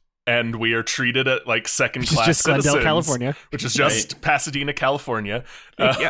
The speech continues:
Speaker 1: Um, but I think the, the case is there, that Halloween Town is an apartheid state. And the Cromwells are the oppressors,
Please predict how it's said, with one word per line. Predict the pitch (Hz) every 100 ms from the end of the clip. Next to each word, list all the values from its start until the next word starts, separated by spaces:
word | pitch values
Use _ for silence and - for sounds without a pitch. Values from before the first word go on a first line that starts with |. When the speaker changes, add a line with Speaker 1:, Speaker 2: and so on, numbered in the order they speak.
| -
Speaker 1:
Um, | 143 131 - _ _ _ _ -
but | 131 135 127 - _ _ _
I | 135
think | 131 156 160 -
the, | 143 - -
the | 127
case | - 180 202 208
is | 165
there, | 170 220 123 110 127 _ _ _ _ _
that | 120 113 113 -
Halloween | - 127 131 131 123
Town | 120 120 113 107
is | 101 101 - -
an | 107
apartheid | - 104 87 87 85
state. | - - 58 - - - _ _ _ _ -
And | 147 139
the |
Cromwells | 127 - 147 151 156 165 165 151
are | 139 143 139 135 127 - _ _ _ _ _ _ 110
the | 120
oppressors, | 113 - 120 - 214 349 - -